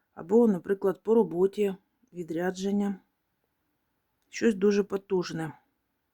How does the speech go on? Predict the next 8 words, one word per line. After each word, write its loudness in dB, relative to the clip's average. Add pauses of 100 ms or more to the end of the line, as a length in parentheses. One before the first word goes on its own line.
(2000)
Ось 0
тут -2 (720)
череп, 2 (520)
квитанції, 4
борги, 0 (480)
можливо, 2
сезонні 4
захворювання. -6